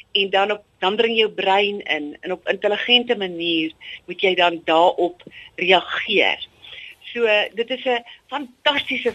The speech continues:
veld om die emosies in te bring en te verstaan, "O, hierdie persoon lyk nie vandag baie gelukkig nie." Maar ek gaan dit respekteer en ek gaan nie karring nie. Jy weet, te veel van ons ken hierdie goed, maar nou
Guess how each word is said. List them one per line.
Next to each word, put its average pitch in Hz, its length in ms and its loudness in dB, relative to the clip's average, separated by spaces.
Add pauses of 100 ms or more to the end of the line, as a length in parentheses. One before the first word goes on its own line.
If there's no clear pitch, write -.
veld 180 380 2
om 185 140 -6
die 185 180 -4
emosies 190 580 -2
in 190 160 -2
te 185 80 -8
bring 170 300 -2
en 185 100 -4
te - 100 -16
verstaan, 196 520 -2
"O, - 60 -6
hierdie 202 280 -6
persoon 220 400 -6
lyk 185 200 -4
nie 202 100 -16
vandag 170 340 -6
baie 160 220 -2
gelukkig 160 480 -12
nie." 139 120 -12 (400)
Maar 254 440 2
ek 254 120 -2
gaan 285 140 -6
dit 285 140 -2
respekteer 202 880 -6 (480)
en 196 260 0
ek 208 160 -4
gaan 233 160 -4
nie 247 220 -2 (120)
karring 240 460 2
nie. - 260 -12
Jy 190 60 -10
weet, 240 160 -2 (140)
te 311 100 -2
veel 277 240 2
van 262 180 -6
ons 233 240 -2
ken 254 200 0
hierdie 220 240 0
goed, 233 260 -2
maar 208 80 -2
nou 190 140 -2